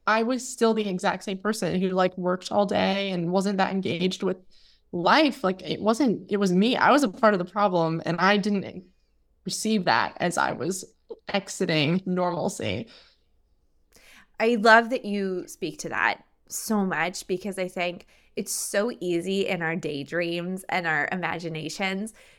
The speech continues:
Speaker 2: to say, like, "Oh, if I moved here or if I did that," and to imagine ourselves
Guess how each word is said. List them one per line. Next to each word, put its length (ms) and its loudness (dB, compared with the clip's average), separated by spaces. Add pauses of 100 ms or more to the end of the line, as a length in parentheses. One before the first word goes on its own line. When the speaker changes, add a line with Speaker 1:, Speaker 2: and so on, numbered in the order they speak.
(120)
Speaker 2:
to 160 0
say, 260 0
like, 220 0
"Oh, 400 4
if 200 -6
I 180 0
moved 360 -4
here 500 -2
or 120 -2
if 120 -8
I 140 -2
did 240 -6
that," 480 -4
and 180 -2
to 100 0
imagine 480 0
ourselves 440 -6